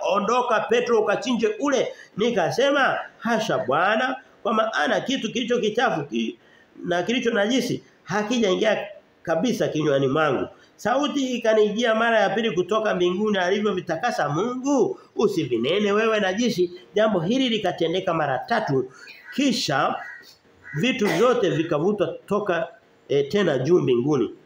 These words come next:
Na tazama mara hiyo watu watatu wakasim-,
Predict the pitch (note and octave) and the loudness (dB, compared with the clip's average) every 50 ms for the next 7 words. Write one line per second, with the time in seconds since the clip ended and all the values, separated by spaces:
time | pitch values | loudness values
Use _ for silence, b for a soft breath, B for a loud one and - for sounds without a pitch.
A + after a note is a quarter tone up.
0 | _ _ _ D3 E3+ E3 - G3 F3+ E3 G#3+ B3+ C4+ B3 A3+ G#3+ G#3+ E3 E3 E3+ | _ _ _ -6 -6 -4 -2 -2 -2 0 2 2 2 4 2 2 0 0 -2 -2
1 | F#3+ F#3+ F3 F3+ G3+ B3 B3 G#3 F3 E3 F#3 A3 A#3+ A#3 A#3 G#3 F#3+ F3 - A3+ | 0 0 2 2 2 2 2 2 2 2 2 2 0 2 2 0 0 0 -2 -4
2 | A#3 A3+ - F3 E3 - B B B B B F3 F#3+ - G#3 G3 - - G3 F#3+ | -4 -2 -2 -2 -4 -4 B B B B B -4 -2 0 0 -2 0 -2 -2 -2
3 | G3+ | -2